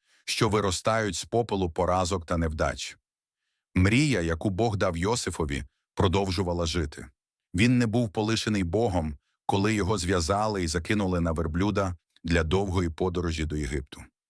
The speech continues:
Земний батько Йосифа залишився в землі ханаанській,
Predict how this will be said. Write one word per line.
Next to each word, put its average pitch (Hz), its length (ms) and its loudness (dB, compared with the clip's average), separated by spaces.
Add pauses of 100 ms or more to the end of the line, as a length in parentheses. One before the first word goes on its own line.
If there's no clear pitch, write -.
(280)
Земний 120 340 4
батько 120 320 -2
Йосифа 92 500 -2
залишився 85 560 -2
в 78 40 -4
землі 85 340 0
ханаанській, 78 760 -2